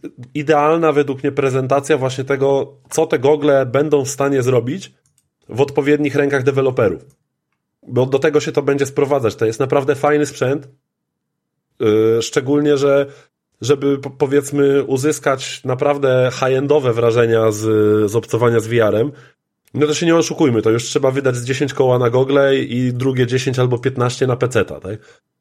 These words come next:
Natomiast tutaj, mając w domu konsolę, dokupujemy sobie za niemałe, co prawda, pieniądze, ale stosunkowo nieduże w stosunku do high-endowych,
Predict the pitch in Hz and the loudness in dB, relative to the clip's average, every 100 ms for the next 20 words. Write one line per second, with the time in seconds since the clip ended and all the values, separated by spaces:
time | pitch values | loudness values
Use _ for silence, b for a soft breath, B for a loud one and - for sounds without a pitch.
0 | _ 95 107 120 139 143 139 - - _ | _ -4 0 0 2 2 0 -6 -20 _
1 | _ _ _ _ _ - - 160 165 131 | _ _ _ _ _ -6 -4 2 2 2
2 | 131 147 135 135 135 131 131 127 127 135 | 2 2 0 -2 -2 0 0 2 0 0
3 | 123 135 131 139 143 135 135 135 139 147 | -2 -4 0 0 0 -2 -2 0 0 2
4 | 185 175 - 117 113 107 107 113 101 92 | 2 2 0 -2 -2 -2 -2 0 0 0
5 | 101 113 b b - _ _ _ _ 127 | -2 -4 b b -20 _ _ _ _ 2
6 | 139 139 139 156 139 156 143 147 151 143 | 4 2 2 -2 0 0 2 2 2 4
7 | 143 151 143 139 143 139 139 131 139 143 | 4 2 0 -4 -4 -2 -4 0 -2 0
8 | 135 95 90 - - | 0 -2 -6 -10 -20